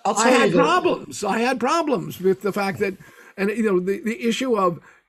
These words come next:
Speaker 2: is, is that other movie a really good narrative movie? You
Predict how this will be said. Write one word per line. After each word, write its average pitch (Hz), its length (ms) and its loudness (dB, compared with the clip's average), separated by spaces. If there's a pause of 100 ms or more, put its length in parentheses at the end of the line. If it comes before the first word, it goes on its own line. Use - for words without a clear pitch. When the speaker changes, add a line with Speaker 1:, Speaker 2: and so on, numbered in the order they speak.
Speaker 2:
is, 185 420 0
is 220 260 0
that 214 200 0
other 214 240 0
movie 214 480 0
a 180 120 4
really 208 380 2
good 190 340 2
narrative 185 560 -2
movie? 208 300 -2
You 320 420 2